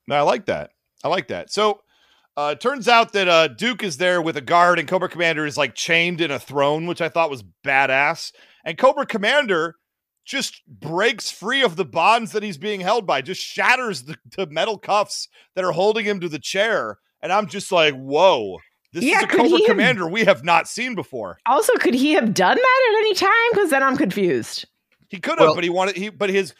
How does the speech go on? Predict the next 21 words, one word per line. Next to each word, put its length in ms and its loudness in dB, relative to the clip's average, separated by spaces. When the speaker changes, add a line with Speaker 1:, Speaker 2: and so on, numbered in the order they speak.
Speaker 1:
because 400 0
he 180 -4
has 240 2
forces 640 0
that 100 -2
have 80 -6
taken 320 -2
over 200 0
the 120 -2
prison. 460 -2
So 160 -6
now 180 4
Speaker 3:
Yeah. 80 4
Speaker 1:
the 60 4
prison 320 2
has 120 -4
become 260 2
a 40 0
new 120 0
Cobra 300 0
base. 460 -8